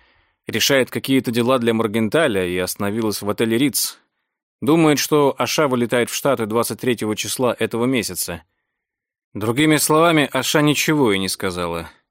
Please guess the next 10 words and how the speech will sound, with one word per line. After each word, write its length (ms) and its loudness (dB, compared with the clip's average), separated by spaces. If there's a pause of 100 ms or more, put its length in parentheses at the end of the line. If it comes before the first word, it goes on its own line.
(180)
И 100 -4
не 120 2
скажет. 640 -8 (540)
Тщательно 600 2
проверьте 520 2
авиалинии, 760 0
на 180 2
них 260 4
вся 200 0
надежда. 580 -2